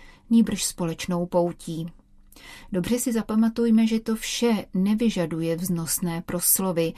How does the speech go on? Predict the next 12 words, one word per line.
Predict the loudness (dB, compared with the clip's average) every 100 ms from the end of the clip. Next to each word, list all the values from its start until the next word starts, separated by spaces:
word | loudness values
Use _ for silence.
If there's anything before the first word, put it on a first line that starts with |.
| -12 -8 0
nýbrž | 2 2 -2 -4
málo | -4 -4 -4
slov | 0 2 2 -2 -6 -6
a | -2
veliké | -2 -2 -4 -4 -2
svědectví. | 0 0 -2 -4 -6 -6 -8 -6 -10 -14 -20 -20 -20 -20 -6 -2
Můžeme | 0 0 -2
se | -2 -4
tudíž | -4 -6 -4 -4 -4
ptát | -8 -6 -4 -6 -6
sami | -4 -2 -2 0
sebe. | 0 2 0 -2